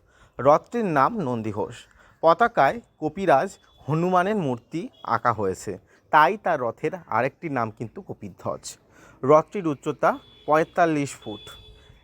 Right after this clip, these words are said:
এতে ষোলোটি চাকা। রথটির আবরণের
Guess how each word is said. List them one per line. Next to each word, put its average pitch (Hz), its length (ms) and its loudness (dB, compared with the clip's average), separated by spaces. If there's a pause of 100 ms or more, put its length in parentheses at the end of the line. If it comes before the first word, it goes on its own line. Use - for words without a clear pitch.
এতে 170 340 0 (420)
ষোলোটি 156 400 0
চাকা। 151 400 4 (520)
রথটির 156 480 0 (280)
আবরণের 135 500 0